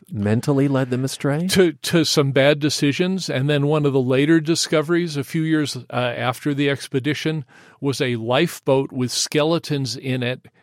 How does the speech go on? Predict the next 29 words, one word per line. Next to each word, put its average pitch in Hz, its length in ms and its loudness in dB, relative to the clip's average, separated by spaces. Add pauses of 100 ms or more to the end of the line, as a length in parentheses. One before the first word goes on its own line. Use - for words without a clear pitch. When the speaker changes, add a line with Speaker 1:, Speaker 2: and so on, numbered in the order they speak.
Speaker 2:
and 127 320 -2
ropes. 143 480 2
They 131 140 0
were 131 160 0
trying 151 320 -4
to 143 80 -2
get 139 400 2
away 127 640 0
from 131 240 -8
their 123 160 -4
frozen 139 500 -4
ship 131 340 -2
across 131 440 -2
the 135 100 -6
land. 127 560 -2 (480)
And, 123 460 -4
uh, 123 380 -4 (140)
and 135 200 0
yet, 151 380 4 (160)
in 175 220 2
that 165 280 0
boat 151 380 0
was 123 280 -2
silver 156 560 0
and 127 240 -6
china 160 460 -4
from 123 240 -8
the 117 100 -8
ship. - 380 -6